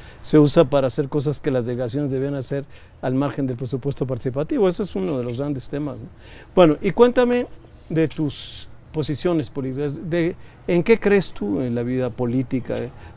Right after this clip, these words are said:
¿Cuál es tu compromiso, digamos, moral con, con la vida política? ¿Estás, tienes alguna posición ideológica? ¿No la tienes?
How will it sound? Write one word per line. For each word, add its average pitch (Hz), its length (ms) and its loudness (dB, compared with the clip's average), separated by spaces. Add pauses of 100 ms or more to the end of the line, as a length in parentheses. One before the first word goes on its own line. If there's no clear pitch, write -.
¿Cuál 180 140 2
es 175 100 -2
tu 151 120 -6
compromiso, 139 760 0
digamos, 110 520 -10
moral 131 520 0
con, 117 200 -10 (480)
con 131 140 -2
la 123 80 2
vida 127 160 0
política? 120 760 -8
¿Estás, - 800 -2 (340)
tienes 147 300 2
alguna 131 800 -2 (140)
posición 135 420 -4
ideológica? 185 1040 0
¿No 127 240 -4
la 123 120 -2
tienes? 180 600 -2